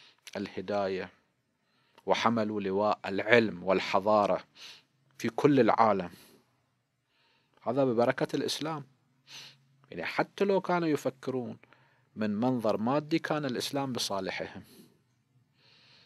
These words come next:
لكن ماذا تصنع بإنسان منافق يحسد: "أم يحسدون الناس على ما آتاهم الله من فضله؟"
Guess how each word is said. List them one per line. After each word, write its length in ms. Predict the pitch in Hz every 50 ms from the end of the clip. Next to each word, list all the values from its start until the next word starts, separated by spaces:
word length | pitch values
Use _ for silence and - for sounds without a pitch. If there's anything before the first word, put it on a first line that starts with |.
| _ _ _ _ - - - -
لكن 220 | 98 - - 113
ماذا 400 | 107 117 120 113 110 107 101 92 - -
تصنع 380 | 135 123 - - 120 110 - - - - - - _ _ _ _ - - - _ _ _ _
بإنسان 540 | - 95 98 107 104 - - 127 123 117 110
منافق 540 | 104 104 110 127 135 127 - - 131 - 139
يحسد: 640 | 143 190 196 - - - - - 139 139 139 - -
"أم 200 | 127 127 127 123
يحسدون 600 | 110 104 - - - - 113 117 131 131 120 113
الناس 520 | 107 104 107 117 131 139 147 143 - -
على 320 | 139 - 131 127 120 110
ما 320 | 107 110 104 101 - 92 101
آتاهم 460 | 104 - - 123 120 110 113 107 107
الله 540 | 104 104 104 113 127 139 139 131 156 165 175 - - - - - - - _ _ _ _ _ _
من 160 | - 120 135 131
فضله؟" 560 | - - - 110 95 92 98 92 90 98